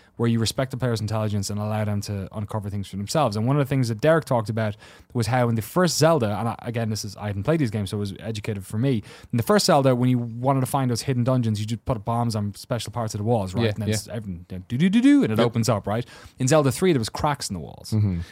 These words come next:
Speaker 1: And, like, that is basically a microcosm for the way in which, like, modern games have turned into handholdy experiences. And they can be fun, but you've got games like Assassin's Creed, right? You basically have the U I telling you what to do.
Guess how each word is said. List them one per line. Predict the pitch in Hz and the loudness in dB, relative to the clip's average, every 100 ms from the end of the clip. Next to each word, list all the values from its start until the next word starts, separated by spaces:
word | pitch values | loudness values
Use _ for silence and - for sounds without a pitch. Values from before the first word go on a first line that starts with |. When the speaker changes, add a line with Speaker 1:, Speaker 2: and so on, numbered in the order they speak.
| - | -4
Speaker 1:
And, | 131 | 2
like, | 139 | 4
that | 175 190 | 6 6
is | 165 | 6
basically | 151 156 - | 6 4 4
a | 127 | 4
microcosm | 131 127 113 113 104 | 4 2 2 2 0
for | - | 0
the | 110 | 0
way | 107 | 2
in | 107 104 | 2 0
which, | 90 104 - | -2 -4 -2
like, | 117 107 | -2 0
modern | 113 117 107 | 2 2 2
games | 107 101 - | 0 -2 -4
have | 101 - | -8 -10
turned | - 117 107 | -4 -2 0
into | 101 92 | -2 -4
handholdy | 104 104 101 98 95 | -2 -2 -2 -4 -6
experiences. | 92 - 98 92 - - - - | -6 -8 -8 -8 -12 -18 -10 2
And | 208 | 4
they | |
can | 214 226 | 4 4
be | |
fun, | - 247 151 87 - | 4 4 4 0 -2
but | 156 | -2
you've | - 160 | -2 2
got | 190 | 4
games | 170 147 127 | 4 0 0
like | 113 | 0
Assassin's | 120 104 107 | -2 -4 -6
Creed, | - 104 | -4 -4
right? | 95 110 | -4 -4
You | 95 113 | -2 -2
basically | 135 131 120 | 0 0 -2
have | 113 | -2
the | 107 | -2
U | 107 113 | 0 0
I | 107 | 0
telling | 113 110 104 | -2 -2 -2
you | |
what | 101 | -4
to | - | -4
do. | 123 123 | -2 -2